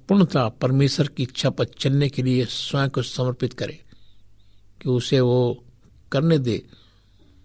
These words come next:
जो चाहता है। आप अपने को संपूर्ण और भविष्य को पूर्णतः उसके हाथ में दे दें। आप अपने जीवन को एक खाली चेक की तरह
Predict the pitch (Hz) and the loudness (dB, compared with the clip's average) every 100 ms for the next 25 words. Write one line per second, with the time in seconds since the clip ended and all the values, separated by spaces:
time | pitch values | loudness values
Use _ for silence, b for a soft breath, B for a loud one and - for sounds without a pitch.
0 | - - - - 113 - 135 113 - - | -20 -20 -20 -16 -14 -2 0 0 -2 -4
1 | 110 - 113 - - b b b b b | -4 -6 -12 -14 -20 b b b b b
2 | b b b - - - - - 151 147 | b b b -20 -20 -20 -20 2 2 2
3 | - - 165 165 170 147 - 151 143 220 | -2 2 2 6 6 6 4 4 6 6
4 | 196 131 - b b b - - - - | 8 6 -2 b b b -20 -20 -20 -6
5 | 127 120 139 175 - 170 - - 175 180 | -4 2 6 6 4 -6 -6 2 6 6
6 | 135 101 - - - - 175 - - - | 2 -4 -10 -20 -20 -6 -4 -2 -2 -2
7 | 147 185 160 120 101 57 - - b b | 0 0 -2 -6 -8 -12 -14 -20 b b
8 | b b b b b b b - - - | b b b b b b b -20 -20 -20
9 | - - 147 170 170 156 123 - 160 170 | -20 -4 -2 0 0 0 2 2 4 6
10 | 170 170 147 - - 147 170 156 - - | 6 4 2 0 -2 4 6 4 0 -2
11 | 160 160 - 156 - 147 131 | 0 0 -2 -4 -2 -2 -2